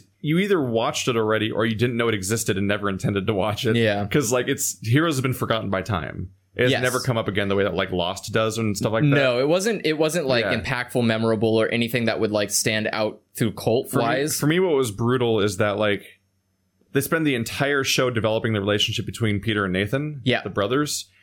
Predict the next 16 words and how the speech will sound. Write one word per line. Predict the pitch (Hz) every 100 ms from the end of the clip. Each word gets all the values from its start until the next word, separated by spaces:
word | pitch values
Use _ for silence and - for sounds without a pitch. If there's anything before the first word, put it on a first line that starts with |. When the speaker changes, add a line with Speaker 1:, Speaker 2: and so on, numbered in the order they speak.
| _
Speaker 1:
and | -
then | 131 -
out | 127 160
of | 139
nowhere, | 131 131 135 120 101 95
at, | 98
like, | 107
the | -
season | 127 113 117
two | -
or | 117
three | 113 120
finale, | - 110 107 107 98
like, | 98 98 98 95 -
they're | 113
like, | 117